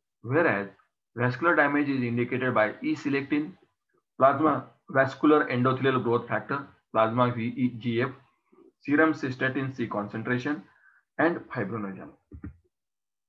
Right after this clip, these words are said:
Renal damage is indicated by serum creatinine, adrenomedulin, G F R, U A E, metanephrine, and vanilmandelic acid. Whereas cerebral damage is indicated by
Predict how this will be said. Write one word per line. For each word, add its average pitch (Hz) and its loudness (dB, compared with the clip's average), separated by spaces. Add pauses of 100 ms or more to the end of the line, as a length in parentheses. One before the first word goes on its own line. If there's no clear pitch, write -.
(960)
Renal 156 2
damage 160 4 (280)
is 127 2
indicated 127 0
by 135 4
serum 127 -2
creatinine, 139 -2 (580)
adrenomedulin, 143 2 (320)
G 127 0
F 139 -2
R, 127 2 (180)
U 123 -6
A 143 0
E, 135 0
metanephrine, 123 -4 (340)
and 110 -6
vanilmandelic 113 -2
acid. - -16 (640)
Whereas 135 2 (520)
cerebral 156 2
damage 139 0
is 117 -2
indicated 117 -2
by 135 2